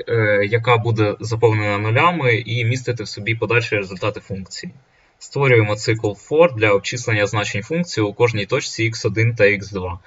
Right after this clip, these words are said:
е, та зберігати результати у змінну y.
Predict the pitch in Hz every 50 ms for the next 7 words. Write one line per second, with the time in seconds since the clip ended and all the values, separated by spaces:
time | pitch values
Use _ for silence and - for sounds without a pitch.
0 | - - _ _ _ - 98 101 98 - 131 127 113 110 110 104 104 110 110 107
1 | 110 104 104 98 101 107 98 - 156 170 170 - 107 104 - 113 117 131 123 117
2 | 101 95 92 90 95 -